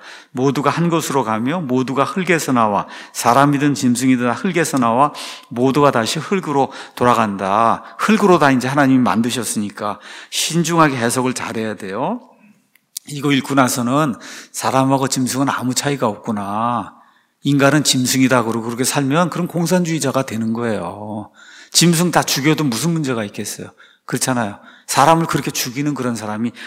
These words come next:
되는 거예요. 여기는 그런 결론을 내리면 절대 안 되는 거예요. 솔로몬의 요점은 두 가지를 얘기하는 거예요. 사람과 짐승은 딱 두 가지 측면에서 똑같다는 거예요. 두 가지 측면에서.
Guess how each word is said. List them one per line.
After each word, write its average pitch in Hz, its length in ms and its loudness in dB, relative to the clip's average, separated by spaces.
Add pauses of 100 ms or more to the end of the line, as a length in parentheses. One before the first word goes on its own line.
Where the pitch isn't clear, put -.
(160)
되는 123 320 -2
거예요. 101 460 -8 (300)
여기는 147 340 -2
그런 160 300 2
결론을 139 360 2
내리면 123 300 0
절대 117 340 -6
안 110 240 -4
되는 123 260 -4
거예요. 101 460 -10 (320)
솔로몬의 151 580 0
요점은 131 500 0
두 123 200 -10
가지를 135 340 -6
얘기하는 113 420 -6
거예요. 101 420 -12 (320)
사람과 156 540 2
짐승은 135 540 -2
딱 - 240 2
두 143 200 -2
가지 196 260 4
측면에서 156 460 0
똑같다는 123 640 -4
거예요. 104 240 -10 (260)
두 147 160 0
가지 160 260 4
측면에서. 117 880 -2